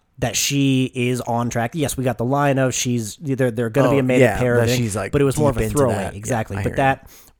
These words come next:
Speaker 1: because, you know, I, I really honestly didn't think of that. Uh, it didn't hit me like that.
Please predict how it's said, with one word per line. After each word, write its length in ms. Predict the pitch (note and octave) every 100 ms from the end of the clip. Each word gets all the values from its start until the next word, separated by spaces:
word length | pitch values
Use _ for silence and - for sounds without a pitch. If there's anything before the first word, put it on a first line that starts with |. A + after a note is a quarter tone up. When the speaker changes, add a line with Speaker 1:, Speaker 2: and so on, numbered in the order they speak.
| _ _ - C3
Speaker 1:
because, 460 | C3 C3 G2+ - A#2+
you 80 |
know, 80 | G#2+
I, 100 | G#2 G#2
I 40 | G#2+
really 320 | G2 D3 C3+
honestly 300 | G2 G2+ F#2+
didn't 280 | F2+ G3 D#3+
think 220 | G#2 F#2+
of 120 | F2+
that. 380 | F#2 F#2 F#2 - -
Uh, 180 | G2 F2+
it 80 | F#2
didn't 200 | F3+ F#3+
hit 180 | A2 G#2
me 100 | G#2
like 220 | F#2+ F#2+
that. 280 | F#2+ F#2